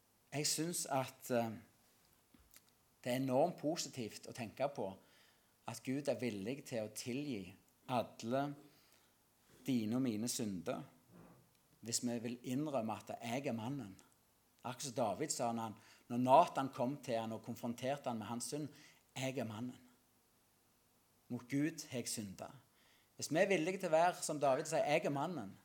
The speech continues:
jeg er dama», så er det ingen begrensning for hva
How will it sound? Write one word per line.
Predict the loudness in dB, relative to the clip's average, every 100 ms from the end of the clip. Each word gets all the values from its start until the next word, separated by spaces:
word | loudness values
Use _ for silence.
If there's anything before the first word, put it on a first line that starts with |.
| _ -2
jeg | 0
er | 2
dama», | 2 2 -2 -8 -14 -20 _ _ _ _ _ _ _ _ _ _ _ _ _ _ _ _ -6
så | -2
er | 0
det | 0
ingen | 0
begrensning | -2 -4 -2 -2 0 -2 -4 -8
for | -10 -10
hva | -10